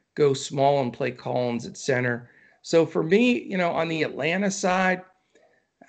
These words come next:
I just don't see it price-wise. Nobody makes sense to me. If I need an extra value guy,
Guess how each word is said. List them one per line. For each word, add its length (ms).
I 140
just 260
don't 260
see 320
it 320
price-wise. 840
Nobody 320
makes 340
sense 300
to 120
me. 380
If 220
I 100
need 500
an 180
extra 380
value 480
guy, 440